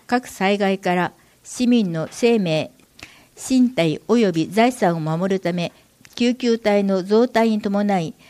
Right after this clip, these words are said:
高規格救急車を整備します。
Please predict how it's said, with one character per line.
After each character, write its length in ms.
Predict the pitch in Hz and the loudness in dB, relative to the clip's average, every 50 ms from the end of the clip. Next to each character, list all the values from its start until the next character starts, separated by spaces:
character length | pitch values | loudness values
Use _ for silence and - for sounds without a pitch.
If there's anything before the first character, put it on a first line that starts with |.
| - _ _ _ | -20 _ _ _
高 240 | - - 254 240 254 | 0 4 6 6 6
規 140 | 247 - 247 | 4 0 -4
格 340 | - 196 190 196 185 175 170 | -2 -2 -2 0 -2 -4 -4
救 280 | - - 233 233 240 | -4 -4 -2 -2 -2
急 220 | 240 - 240 220 220 | -2 -2 -2 -2 -2
車 220 | 220 - 196 180 | 0 -2 -2 -2
を 80 | 185 180 | -2 -2
整 240 | - - 214 196 180 | -2 -2 -2 0 0
備 120 | 156 151 | -2 -4
し 160 | 143 - - 135 | -6 -8 -6 -4
ま 140 | 127 151 | -4 -4
す。 280 | - - - - - _ | -4 -8 -16 -20 -20 _